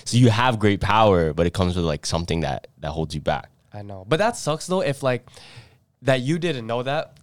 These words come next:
Speaker 2: So, like, imagine you're blessed now.
Speaker 1: Mm-hmm.
Speaker 2: Maybe, uh, your ancestors did something like that back in the thing and you didn't even know.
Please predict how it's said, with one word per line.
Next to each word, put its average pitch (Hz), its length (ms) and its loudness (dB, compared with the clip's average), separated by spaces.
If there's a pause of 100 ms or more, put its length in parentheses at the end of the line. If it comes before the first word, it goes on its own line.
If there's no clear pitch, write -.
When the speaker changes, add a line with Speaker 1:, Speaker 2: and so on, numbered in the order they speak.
(280)
Speaker 2:
So, 139 200 -4
like, 127 280 -8 (100)
imagine 147 380 -4
you're 127 100 -2
blessed 113 380 -4
now. 110 420 -4
Speaker 1:
Mm-hmm. 90 180 -10 (140)
Speaker 2:
Maybe, 147 520 -6 (340)
uh, 104 320 -2
your 110 140 -6
ancestors 127 420 -6
did 131 240 -6
something 135 260 -8
like 131 180 -4
that 131 380 -4
back 117 240 -6
in 120 80 -8
the 110 100 -8
thing 120 200 -8
and 113 120 -6
you 147 80 -4
didn't 160 180 -2
even 104 200 -10
know. 101 300 -6